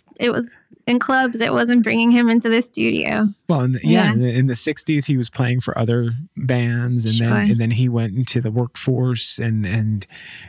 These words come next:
Speaker 2: then he went to nightclub ownership,
Speaker 1: Yeah.
Speaker 2: and then he started playing live again with that, and then playing with wedding bands and things like that. But he had
Speaker 1: Yeah.
Speaker 2: this long career of music.
Speaker 1: Yeah.
Speaker 2: He's an amazing, talented
Speaker 1: Mm-hmm.
Speaker 2: musician,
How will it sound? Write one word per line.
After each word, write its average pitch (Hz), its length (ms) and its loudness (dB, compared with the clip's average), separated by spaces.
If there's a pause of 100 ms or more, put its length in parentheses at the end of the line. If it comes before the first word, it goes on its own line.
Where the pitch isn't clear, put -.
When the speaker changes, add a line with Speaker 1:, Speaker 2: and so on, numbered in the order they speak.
(120)
Speaker 2:
then 127 220 -2
he 117 140 0
went 110 280 -2
to 113 140 -2
nightclub 120 480 -2
ownership, 123 800 -2
Speaker 1:
Yeah. 226 160 2
Speaker 2:
and 107 100 2
then 107 100 0
he 107 120 -4
started 107 340 -2
playing 110 380 -2
live 110 320 -2
again 101 200 -4
with 87 120 -8
that, 139 320 0
and - 80 -10
then 101 100 -10
playing 120 240 -4
with 95 100 -8
wedding 139 360 0
bands 139 440 0
and 110 120 -4
things 131 160 -2
like 104 160 -6
that. 143 340 0
But 123 80 -4
he 143 160 2
had 165 120 4
Speaker 1:
Yeah. 208 60 0
Speaker 2:
this 156 140 0
long 160 320 0
career 170 380 -2
of 127 100 -4
music. 208 280 0
Speaker 1:
Yeah. 269 100 2
Speaker 2:
He's 135 100 2
an 135 80 0
amazing, 151 600 0
talented 135 400 2
Speaker 1:
Mm-hmm. 131 40 4
Speaker 2:
musician, 135 560 0